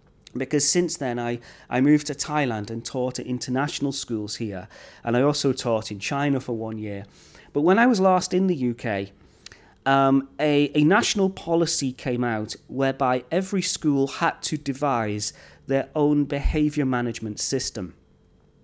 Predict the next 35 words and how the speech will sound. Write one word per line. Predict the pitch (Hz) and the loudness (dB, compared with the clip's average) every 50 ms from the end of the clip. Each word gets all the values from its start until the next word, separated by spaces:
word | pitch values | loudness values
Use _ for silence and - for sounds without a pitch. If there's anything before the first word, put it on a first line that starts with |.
| _ - - - - - - - - - - - - | _ -20 -20 -20 -20 -20 -20 -18 -18 -18 -16 -4 2
And | 147 156 165 160 165 160 - - - _ - | 6 6 8 8 6 4 0 -6 -16 _ 2
looking | 190 226 247 - - 254 220 190 | 6 6 6 6 4 2 2 4
back | 202 202 196 185 - - - | 4 4 4 2 0 -4 -4
now, | - 151 131 120 117 117 113 110 107 - _ _ - | -2 0 0 2 2 2 0 0 -2 -6 _ _ -4
I | - 151 | -2 -2
can | 147 - 175 156 | -2 -2 -2 0
see | - - - - 208 196 | 0 0 0 0 0 0
that | 175 165 - | 0 0 0
this | - 156 147 - | 0 0 -2 -2
was | 147 131 143 | -2 -2 -4
a | 139 | -4
big | 143 - - 165 151 147 - - | -4 -2 0 0 0 0 -2 -4
error, | 139 139 131 117 110 98 104 110 - | -2 -2 -2 -2 -2 -4 -6 -8 -10
because | - 123 - - 165 151 147 143 139 - - - _ _ _ _ _ _ - - - _ _ - _ _ _ _ _ | -12 -12 -4 0 2 4 4 4 2 0 -4 -8 _ _ _ _ _ _ -20 -20 -20 _ _ -20 _ _ _ _ _
when | - 170 170 180 | 4 6 6 8
you've | 190 226 277 269 277 | 8 8 8 8 8
got | 208 190 - 170 | 4 4 4 4
one | 170 185 202 214 214 208 | 4 4 4 4 4 2
school | - - - - 180 170 165 156 | 0 0 2 2 4 6 6 4
dealing | 151 151 - 180 185 180 175 165 165 | 4 2 2 4 4 6 6 6 4
with | 160 156 156 | 2 0 0
behaviour | - 160 147 151 156 156 151 143 139 135 131 | -2 -4 -2 0 0 0 0 0 0 0 0
in | 127 127 139 | 2 2 2
one | 147 175 190 196 190 156 | 4 4 4 4 4 2
way | 135 120 113 107 107 113 - - - - - _ _ _ - - - - - | 2 0 0 -2 -4 -8 -10 -14 -20 -20 -20 _ _ _ -20 -20 -10 -2 2
and | 139 143 | 4 4
another | 156 160 175 202 196 214 | 6 6 4 4 2 2
school | 185 - - - 175 165 160 156 | 0 -2 0 0 2 2 2 0
dealing | 151 - 165 170 175 165 147 143 135 | 0 -2 0 2 4 4 4 4 2
with | 135 131 127 - - _ _ _ _ _ _ | 0 -2 -4 -6 -10 _ _ _ _ _ _
behaviour | - 147 151 151 147 147 139 139 139 135 | -4 -4 -2 0 2 0 2 0 0 -2
in | - 135 131 | -2 -2 -4
a | 139 135 | -4 -4
different | - - 208 202 190 - 180 156 - 120 | -2 -2 -2 -2 -2 -2 -4 -4 -4 -4
way, | 120 113 107 104 107 113 | -4 -4 -4 -6 -8 -10